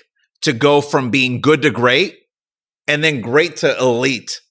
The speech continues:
What are the daily disciplines, mental preparations, and extremely high-level habits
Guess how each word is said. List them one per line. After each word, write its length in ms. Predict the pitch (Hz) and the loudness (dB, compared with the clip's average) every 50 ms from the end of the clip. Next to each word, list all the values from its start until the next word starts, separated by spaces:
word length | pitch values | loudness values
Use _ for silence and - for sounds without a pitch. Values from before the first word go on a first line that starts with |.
| _ _ _ _ _ _ _ _ _ _ | _ _ _ _ _ _ _ _ _ _
What 200 | - 123 156 185 | -2 0 0 2
are 100 | 214 220 | 2 2
the 100 | 180 185 | 2 0
daily 400 | 151 107 160 156 160 151 151 135 | 0 2 2 2 2 2 2 0
disciplines, 1040 | 110 104 - 156 170 - - - 185 - - 180 165 160 160 160 160 151 - - - - _ _ _ _ _ _ | 0 0 2 2 2 2 0 -2 -2 -2 -2 0 0 2 2 0 -2 -4 -4 -4 -6 -8 _ _ _ _ _ _
mental 460 | - 117 143 175 202 196 - 208 180 | -4 -2 0 0 0 0 2 0 0
preparations, 1200 | 151 - - 156 - - 151 127 127 131 135 131 - - - 139 131 127 123 120 117 - - - - _ _ _ - - - - - _ - | 0 0 -2 -2 -2 0 -2 2 2 2 2 2 0 2 2 2 2 2 0 0 -2 -2 -2 -4 -4 _ _ _ -20 -20 -20 -20 -14 _ -2
and 180 | 170 165 165 165 | 0 0 2 0
extremely 1000 | 151 - - - - - - - 247 269 277 269 262 254 240 226 202 - - - | 0 2 2 0 0 0 0 0 0 0 2 2 2 2 2 2 0 -2 -6 -16
high-level 800 | - - - 185 180 180 185 175 160 160 156 156 143 151 147 135 | -12 -4 -2 0 0 0 0 0 2 2 2 4 4 4 2 2
habits 720 | 123 - 135 131 131 131 107 104 87 73 - - - - | 2 0 -2 0 0 0 0 -2 -6 -6 -8 -8 -8 -8